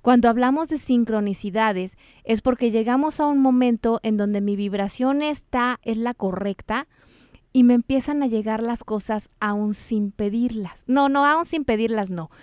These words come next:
porque sí se piden, aún sin un esfuerzo extra. ¿Cuántas veces en este mundo, usted que está ahorita trabajando, que está haciendo la limpieza en su casa o que está simplemente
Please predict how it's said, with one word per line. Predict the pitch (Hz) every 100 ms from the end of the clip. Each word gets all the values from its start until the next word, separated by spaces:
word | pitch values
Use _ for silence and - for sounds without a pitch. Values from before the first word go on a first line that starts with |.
| - _ _ -
porque | 202 214
sí | 202 233
se | 254
piden, | - 190 160 165 - -
aún | 226 247 277
sin | - 285
un | 262
esfuerzo | 262 240 - 226 233 214 - 196
extra. | 180 - - - - _ _ _ _ _ _ _ _ _ _ _ -
¿Cuántas | 254 302 370 269
veces | 269 269 247
en | 220
este | 226 - 269
mundo, | 220 220 240
usted | 196 226
que | 214
está | 214 226
ahorita | 202 190 226
trabajando, | 214 185 - 196 214 220
que | 196
está | -
haciendo | 208 226 202 202
la | 196
limpieza | 180 175 196 214
en |
su | 202 190
casa | 196 190 - 208
o | 180
que | 190
está | - 202
simplemente | - 202 214 202 190 185